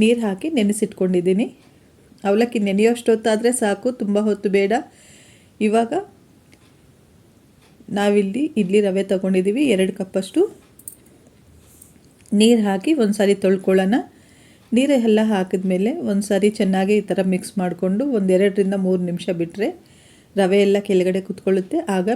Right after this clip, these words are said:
ಮೇಲಿರೋ ನೀರೆಲ್ಲ ಚೆಲ್ಬಿಡಿ. ಈಗ ನೀರು ಹಾಕಿ ಪಕ್ಕಕ್ಕೆ ನೆನೆಸಿಟ್ಕೊಂಡಿದ್ದೀನಿ. ಕೊಬ್ಬರಿ ತುರಿದಿಟ್ಕೊಳ್ಳೋಣ. ಬರೀ ವೈಟ್ಗೆ ಇರೋ ಪಾರ್ಟ್ ಮಾತ್ರ ತಗೊಂಡಿದ್ದೀನಿ, ಒಂದು ಕಪ್ಪಷ್ಟು. ನೋಡಿ, ಅವಲಕ್ಕಿ ಚೆನ್ನಾಗಿ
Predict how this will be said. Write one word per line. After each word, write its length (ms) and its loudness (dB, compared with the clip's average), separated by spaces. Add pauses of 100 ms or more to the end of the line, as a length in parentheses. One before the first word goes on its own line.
(100)
ಮೇಲಿರೋ 420 2
ನೀರೆಲ್ಲ 340 2 (100)
ಚೆಲ್ಬಿಡಿ. 380 -2 (480)
ಈಗ 180 2 (140)
ನೀರು 260 2
ಹಾಕಿ 240 -4 (120)
ಪಕ್ಕಕ್ಕೆ 320 -4
ನೆನೆಸಿಟ್ಕೊಂಡಿದ್ದೀನಿ. 880 -2 (640)
ಕೊಬ್ಬರಿ 340 2
ತುರಿದಿಟ್ಕೊಳ್ಳೋಣ. 680 0 (760)
ಬರೀ 160 2 (220)
ವೈಟ್ಗೆ 460 4
ಇರೋ 120 0 (140)
ಪಾರ್ಟ್ 200 -4 (100)
ಮಾತ್ರ 340 -4
ತಗೊಂಡಿದ್ದೀನಿ, 520 0 (140)
ಒಂದು 160 -2 (100)
ಕಪ್ಪಷ್ಟು. 460 -4 (840)
ನೋಡಿ, 160 2 (100)
ಅವಲಕ್ಕಿ 340 0 (100)
ಚೆನ್ನಾಗಿ 400 0